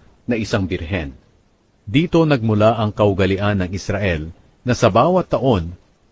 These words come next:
nagpabalik-balik ang mga dalaga sa bundok ng Israel,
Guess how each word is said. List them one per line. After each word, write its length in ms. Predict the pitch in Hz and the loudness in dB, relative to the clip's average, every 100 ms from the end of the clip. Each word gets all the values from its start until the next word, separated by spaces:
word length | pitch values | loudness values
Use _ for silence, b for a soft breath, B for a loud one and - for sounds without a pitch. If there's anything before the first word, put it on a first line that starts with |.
| _ - | _ -4
nagpabalik-balik 1300 | 123 180 - 139 117 131 131 123 101 113 117 113 - | 0 0 2 2 4 2 2 0 0 0 0 -2 -2
ang 140 | 110 | 0
mga 320 | 110 104 95 | 2 0 -2
dalaga 400 | 87 95 113 107 113 | -2 0 0 0 0
sa 140 | 113 | -2
bundok 400 | 92 92 92 113 | -4 -2 0 0
ng 160 | 104 98 | -2 -6
Israel, 640 | 107 - 107 123 110 71 | -8 -6 -4 0 -2 -2